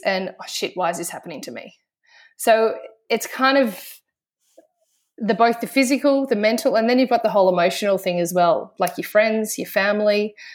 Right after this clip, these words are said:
Um, I wouldn't wish this on anybody, but it has definitely given me the, um,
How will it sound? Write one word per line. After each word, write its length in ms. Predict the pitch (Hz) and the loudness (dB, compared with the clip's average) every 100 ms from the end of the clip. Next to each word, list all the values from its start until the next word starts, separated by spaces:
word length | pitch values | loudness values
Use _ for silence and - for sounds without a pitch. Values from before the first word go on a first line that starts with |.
| - - - | -20 -20 -8
Um, 500 | 180 175 175 175 180 _ _ _ - _ _ _ _ | -2 -2 -2 -6 -12 _ _ _ -20 _ _ _ _
I 80 | - | 2
wouldn't 280 | 226 254 226 | 4 4 2
wish 320 | 190 226 - | 0 2 0
this 220 | - 233 | -2 0
on 120 | 220 196 | 0 0
anybody, 540 | 196 233 277 330 359 359 | 2 2 4 4 4 4
but 140 | 285 | 2
it 100 | 180 | 4
has 220 | 190 185 | 2 0
definitely 520 | - 208 214 233 214 190 | 0 0 0 0 0 0
given 380 | 196 190 190 | -2 -2 -2
me 420 | 185 185 180 180 196 | 0 2 0 -2 -2
the, 1500 | 185 180 180 180 180 - - - _ _ _ _ _ _ 185 | 0 0 0 -2 -6 -18 -20 -20 _ _ _ _ _ _ -4
um, 520 | 185 175 175 185 - | -2 -4 -6 -10 -12